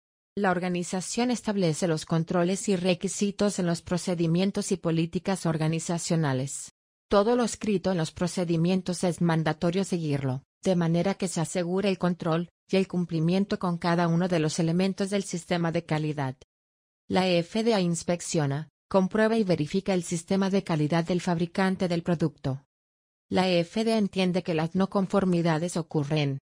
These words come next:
Lo importante es que la organización tenga establecido un sistema formal para atender estas fallas. En cualquier auditoría de sistemas de calidad, se busca determinar qué tipo de sistema tiene la firma para atender estas fallas y si el sistema es efectivo.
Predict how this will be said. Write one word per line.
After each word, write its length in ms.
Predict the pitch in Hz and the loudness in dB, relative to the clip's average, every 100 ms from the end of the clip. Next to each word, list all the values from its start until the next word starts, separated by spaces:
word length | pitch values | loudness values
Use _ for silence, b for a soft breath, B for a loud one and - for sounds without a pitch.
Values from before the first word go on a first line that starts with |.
| _ _ | _ _
Lo 100 | 202 | 0
importante 800 | 202 208 214 - 214 233 226 233 | 0 0 -2 -2 0 0 0 0
es 160 | 175 - | 0 -2
que 100 | 160 | 0
la 140 | 151 | 2
organización 800 | 160 165 160 156 160 156 - 214 | 4 4 2 0 -2 -4 -2 -2
tenga 320 | 208 185 175 170 | 0 0 0 0
establecido 720 | 160 165 160 156 - 196 190 | 0 -2 0 -2 -2 0 0
un 100 | 190 | -2
sistema 480 | 202 - 190 175 180 | -4 -2 0 0 0
formal 480 | 185 165 170 190 | 0 0 2 0
para 200 | 190 170 | 0 -2
atender 400 | 160 165 165 175 | -2 -2 0 0
estas 360 | 175 - 165 - | 0 -2 -6 -2
fallas. 600 | 151 131 123 135 - - _ _ _ _ _ - | -2 0 -2 -6 -12 -18 _ _ _ _ _ 0
En 140 | 196 | 2
cualquier 480 | 190 - 170 - 233 | 2 0 -2 0 2
auditoría 640 | 240 214 196 170 170 202 185 | 2 2 0 0 2 2 2
de 120 | 180 | 0
sistemas 560 | - 165 - 180 190 180 | -2 -4 0 0 0 -2
de 100 | 175 | -2
calidad, 460 | 165 165 156 147 - _ - | -2 0 -2 -4 -8 _ -12
se 260 | - 208 | -2 0
busca 380 | 180 202 - 214 | 2 0 0 -2
determinar 640 | 190 - 156 156 156 147 - _ - | -2 0 0 0 0 -4 -8 _ -2
qué 140 | 226 | 0
tipo 260 | 214 214 214 | 0 -2 -2
de 120 | 196 | -2
sistema 480 | 202 - 185 175 170 | -4 -2 0 0 0
tiene 260 | 196 196 | 0 2
la 120 | 175 | 2
firma 380 | 170 214 190 180 | 2 2 2 0
para 200 | 180 165 | 0 0
atender 420 | 156 165 165 180 | 0 0 2 2
estas 380 | 196 180 202 - | 0 0 -4 -4
fallas 420 | - 196 190 190 | -2 0 0 0
y 60 | 185 | -2
si 140 | - | 0
el 100 | 185 | -2
sistema 460 | 165 170 - 175 165 | -2 -4 -2 0 0
es 120 | 165 | -2
efectivo. 600 | 190 170 - 151 131 123 | -4 -4 -2 -2 -2 -4